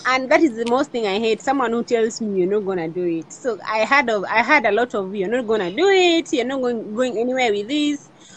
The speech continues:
Where, what do you think you're doing?" You see, the discouraging words that people tell me, uh, wa-, wa-, is a really big challenge even right now.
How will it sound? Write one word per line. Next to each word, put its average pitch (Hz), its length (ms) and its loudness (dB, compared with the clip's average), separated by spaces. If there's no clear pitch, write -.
Where, 262 300 4
what 262 380 2
do 247 80 -4
you 294 120 2
think 269 240 -4
you're 202 100 2
doing?" 277 560 0
You 254 200 2
see, 285 260 -2
the 285 200 4
discouraging 208 1080 0
words 196 580 2
that 180 200 -6
people 220 240 -4
tell 214 340 0
me, 185 340 0
uh, 180 220 -6
wa-, 185 260 -6
wa-, 220 160 -4
is 220 160 -6
a 233 100 0
really 262 200 -2
big 208 200 -10
challenge 190 400 -2
even 185 260 -2
right 180 300 -4
now. 170 300 -8